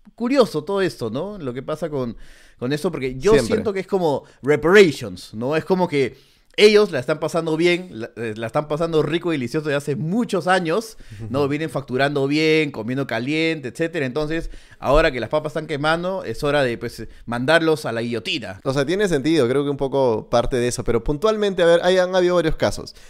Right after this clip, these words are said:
Speaker 2: Podemos
Speaker 1: Sí.
Speaker 2: hacer un, un breve, eh, un, me imagino que comentaremos un poco cada uno de ellos. Eh, yo te
Speaker 1: Uf,
Speaker 2: planteo,
Speaker 1: qué miedo.
Speaker 2: te planteo el primero.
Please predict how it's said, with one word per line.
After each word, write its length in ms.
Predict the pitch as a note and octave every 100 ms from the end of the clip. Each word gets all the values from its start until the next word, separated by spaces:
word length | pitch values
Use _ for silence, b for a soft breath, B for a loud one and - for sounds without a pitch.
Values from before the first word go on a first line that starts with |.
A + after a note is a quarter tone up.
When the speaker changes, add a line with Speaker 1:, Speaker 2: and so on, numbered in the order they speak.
| b -
Speaker 2:
Podemos 260 | E3+ G#3+
Speaker 1:
Sí. 60 | E3+
Speaker 2:
hacer 100 | F#3
un, 160 | F#3 F#3
un 280 | F3+ F3+
breve, 400 | E3 F3 F3 F3 E3+
eh, 300 | C#3 C3 C3
un, 320 | D3 C#3 B2 -
me 80 |
imagino 280 | C3+ C3 G3
que 120 | F3
comentaremos 580 | D3+ B2 A#2+ C3 D3 D#3+
un 80 | E3
poco 240 | D#3 D3+
cada 160 | C3+ B2+
uno 240 | A#2+ A2
de 120 | G2+ D#2+
ellos. 200 | E2+ - B B B
Eh, 260 | - B2 B2
yo 140 | C#3 F3+
te 60 |
Speaker 1:
Uf, 80 | F#3
Speaker 2:
planteo, 380 | E3 C#3+ E3 E3
Speaker 1:
qué 40 |
miedo. 100 | E3
Speaker 2:
te 40 | D3
planteo 240 | D3+ F#3
el 80 | E3+
primero. 400 | D#3+ B2 E2